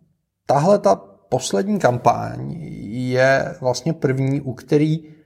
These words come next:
u který mám pocit, že ty lidi nepodporujou mě, ale pořizujou si tu knihu. Což znamená, ty, ty, eh, drtivá většina těch odměn je zaměřená na tu knihu a na to, že ty lidi tím, že si ji pořídějí dopředu,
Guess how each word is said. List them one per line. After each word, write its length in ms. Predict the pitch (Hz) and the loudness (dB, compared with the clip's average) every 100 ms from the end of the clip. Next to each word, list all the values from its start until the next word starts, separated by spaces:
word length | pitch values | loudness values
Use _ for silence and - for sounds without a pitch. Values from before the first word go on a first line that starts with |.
| _ _ - | _ _ -16
u 120 | 147 | -16
který 300 | - 131 143 | -2 0 2
mám 220 | 156 165 | 4 4
pocit, 420 | 170 131 - 147 | 2 0 2 0
že 180 | 139 131 | 0 -2
ty 200 | 131 156 | 0 2
lidi 320 | 147 139 151 | 4 4 4
nepodporujou 1000 | 147 131 123 139 - 147 135 143 147 151 | 2 -2 -2 -2 -2 0 2 4 4 4
mě, 640 | 120 113 107 - 180 - - _ _ _ _ _ _ _ _ | 2 2 2 2 -2 -10 -20 _ _ _ _ _ _ _ _
ale 240 | 135 117 127 | -2 2 2
pořizujou 560 | - 123 131 139 135 | 2 2 2 2 0
si 120 | - | -2
tu 100 | 139 | -4
knihu. 400 | 143 127 101 101 - - _ _ _ _ _ _ _ _ | -2 -2 -2 -4 -14 -20 _ _ _ _ _ _ _ _
Což 180 | - 107 | -6 -2
znamená, 420 | 123 127 135 131 | 2 4 4 4
ty, 240 | - 139 | 2 0
ty, 420 | 139 143 139 139 | 2 2 2 0
eh, 160 | 156 123 | -2 -4
drtivá 540 | 113 117 147 170 165 | 2 2 4 4 4
většina 480 | 139 117 117 - 143 | 4 2 0 0 -2
těch 300 | 135 135 - | 0 -4 -4
odměn 320 | 127 131 135 | -4 -2 -2
je 140 | 135 131 | 0 0
zaměřená 640 | 123 120 127 123 131 131 | 0 0 0 0 2 2
na 160 | 127 113 | 4 0
tu 180 | - 143 | 0 -2
knihu 480 | 131 120 127 135 | 0 -2 -2 -4
a 40 | 127 | -2
na 140 | 120 | -4
to, 140 | - 127 | 0 0
že 120 | 131 | 2
ty 120 | 143 | 2
lidi 260 | 127 127 127 | 2 2 0
tím, 240 | - 123 | 0 2
že 120 | 131 | 0
si 160 | 127 151 | 2 -2
ji 60 | |
pořídějí 440 | 135 131 131 127 101 | 0 0 0 2 2
dopředu, 480 | 98 - 151 170 | 0 -2 0 0